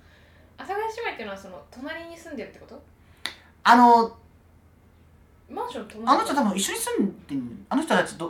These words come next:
Speaker 2: 隣のマンション？
Speaker 1: なんか最初一緒に住んでて、
Speaker 2: うん。
Speaker 1: 途中隣の部屋になってない？
Speaker 2: あ、そうなんだ。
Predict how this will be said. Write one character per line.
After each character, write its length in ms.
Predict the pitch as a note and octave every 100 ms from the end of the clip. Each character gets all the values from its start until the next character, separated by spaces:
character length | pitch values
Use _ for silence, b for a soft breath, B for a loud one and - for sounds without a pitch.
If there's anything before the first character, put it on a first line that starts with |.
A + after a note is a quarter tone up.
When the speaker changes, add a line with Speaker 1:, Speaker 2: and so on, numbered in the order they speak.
| -
Speaker 2:
隣 240 | A#3 C4+
の 80 | C#4
マ 100 | C4+
ン 40 |
シ 100 | C4+
ョ 60 | -
ン？ 40 |
Speaker 1:
な 80 | G3
ん 20 |
か 60 | -
最 100 | - D5+
初 160 | D#5 D5+ C#5+ D#4+ - - -
一 120 | C#4+
緒 120 | E4+
に 80 | E4+
住 120 | F4
ん 20 |
で 80 | D4+
て、 360 | A#3+ C#4+ B3 -
Speaker 2:
う 20 |
ん。 100 | E3 D3+ -
Speaker 1:
途 100 | D4
中 120 | D4 G#4+ G#4+ G#4 G4+ A#4+ - -
隣 260 | D4 D#4+
の 60 | D#4+
部 80 | D#4
屋 80 |
に 60 | C#4
な 80 | G3+
っ 20 |
て 100 | -
な 60 | A#3
い？ 40 | A#3+ -
Speaker 2:
あ、 120 | - -
そ 180 | - B3+
う 40 |
な 80 | C#4+
ん 100 | -
だ。 100 | -